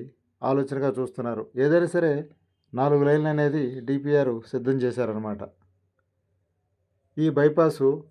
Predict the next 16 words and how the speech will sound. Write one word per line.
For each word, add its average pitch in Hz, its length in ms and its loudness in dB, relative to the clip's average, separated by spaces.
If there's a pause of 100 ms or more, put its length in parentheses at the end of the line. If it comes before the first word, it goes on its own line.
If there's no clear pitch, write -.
(640)
మనం 143 240 -2
చూస్తున్న 147 280 -4
ఈ 131 120 0 (100)
మేడికొండూరు 151 840 2 (1700)
గ్రామంలో 143 440 4
నుంచి 139 280 -2
కూడా 147 120 4
వస్తుంది. 117 400 -4 (1400)
అది 131 180 0 (100)
ప్రత్యేకత. 123 440 0 (1500)
మేడికొండూరులో 139 760 4 (500)
ఎక్కువ 127 340 0
మనకి 127 360 -4
రైతులు 143 340 0
కనిపిస్తూ 127 400 -4
ఉంటారు. 107 320 -6